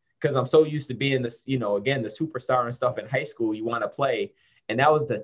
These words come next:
toughest thing that I had to experience my, in my football career, my college football career, was not playing at all my first two years down there. It killed me, you know? And then especially when they're traveling,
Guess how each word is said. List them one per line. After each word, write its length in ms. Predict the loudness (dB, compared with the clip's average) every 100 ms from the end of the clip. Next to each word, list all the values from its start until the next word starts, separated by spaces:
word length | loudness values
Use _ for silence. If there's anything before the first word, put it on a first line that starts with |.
| -6
toughest 480 | -2 -2 -2 -8
thing 200 | -4 -4
that 140 | -2 -2
I 20 |
had 220 | 0 0
to 120 | -2
experience 720 | -4 -6 -8 -8 -6 -10 -12 -10
my, 200 | -8 -6
in 140 | -6
my 120 | -6
football 400 | -6 -6 -2 -2
career, 260 | -2 -6 -6
my 100 | -8
college 340 | -4 -2 -2
football 360 | -8 -10 -6 -6
career, 420 | -6 -4 -4 -4 -12 _ _
was 220 | -4 -4
not 300 | 0 0 0
playing 340 | -2 -2 0 0
at 100 | 2
all 460 | 4 4 2 -4 _ _
my 200 | -4 -4 -2
first 320 | -2 -2 -4
two 120 | -6
years 300 | -2 -2 -2
down 280 | -2 -4 -4
there. 180 | -12 -16 -4
It 200 | -2 -2
killed 320 | 0 2 0
me, 160 | -4 -18 -20 -20 _ _
you 160 | -6
know? 240 | -2 -2 0
And 140 | 0
then 160 | 2 2
especially 500 | 0 2 2 2 -2
when 220 | 0 0
they're 140 | 0 0
traveling, 680 | 2 2 4 2 0 -2